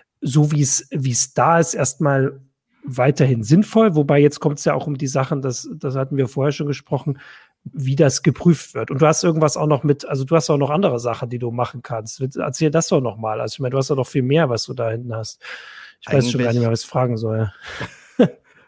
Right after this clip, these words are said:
Speaker 2: Ich, ich weiß nicht, wie ich's freundlich sagen soll, aber eigentlich sind die Leute, die, ähm, für so ein Zertifikat, ähm, dreihundert Euro, äh, zahlen wollen, ähm,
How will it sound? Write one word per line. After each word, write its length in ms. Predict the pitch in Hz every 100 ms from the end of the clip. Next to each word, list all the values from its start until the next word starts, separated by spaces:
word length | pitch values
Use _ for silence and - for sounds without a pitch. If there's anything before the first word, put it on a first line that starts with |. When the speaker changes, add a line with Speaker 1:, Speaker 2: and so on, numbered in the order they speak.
| _ - - - 180 170 160 143 _ _ _ _ _ _ -
Speaker 2:
Ich, 180 | 131 -
ich 160 | 135
weiß 280 | 123 135 -
nicht, 180 | 156 -
wie 80 | 139
ich's 160 | -
freundlich 420 | - 127 131 123
sagen 380 | - 104 139 139
soll, 240 | 117 110 104
aber 320 | 107 107 101
eigentlich 380 | 107 123 123 -
sind 240 | 127 127
die 40 |
Leute, 440 | 101 104 113 - 127
die, 300 | 110 101 92
ähm, 760 | - 104 104 104 101 101 98 -
für 260 | - 110 107
so 80 |
ein 140 | 113 110
Zertifikat, 960 | 107 113 110 107 - 101 107 - - _ _ _ _ _ _ -
ähm, 720 | 107 107 104 107 107 107 107 _
dreihundert 500 | - 101 113 113 -
Euro, 380 | 101 107 117 117
äh, 680 | - 107 101 101 98 98 101 101
zahlen 500 | - 98 101 104 95
wollen, 560 | 95 95 98 95 98 _ _ _ _ _ _ _ _ _ _ _ _ -
ähm, 380 | 101 113 107